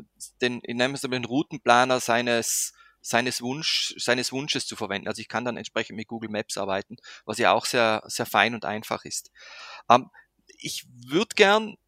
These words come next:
ähm, weil auf, auf, auf den Teil habe ich mich fast am meisten gefreut, weil bei unserem Vorgespräch da so,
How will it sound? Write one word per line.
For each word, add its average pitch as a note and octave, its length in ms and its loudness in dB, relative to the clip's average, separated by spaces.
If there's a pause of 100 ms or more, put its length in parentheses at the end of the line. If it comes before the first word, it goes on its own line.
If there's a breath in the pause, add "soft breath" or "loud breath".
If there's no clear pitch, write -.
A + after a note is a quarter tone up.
ähm, D3+ 480 0 (200)
weil A2 140 -2 (220)
auf, - 120 -4 (160)
auf, - 200 -8
auf C3+ 160 0
den F3+ 240 4
Teil D#3+ 240 12
habe D#3 160 10
ich D#3 120 -4
mich D3+ 100 -10
fast D3 240 4
am C#3 80 0
meisten B2+ 340 8
gefreut, B2+ 420 2
weil C#3 100 2
bei C3+ 80 0
unserem C#3 260 -2
Vorgespräch C3 540 0
da A#2 120 -2
so, - 120 -8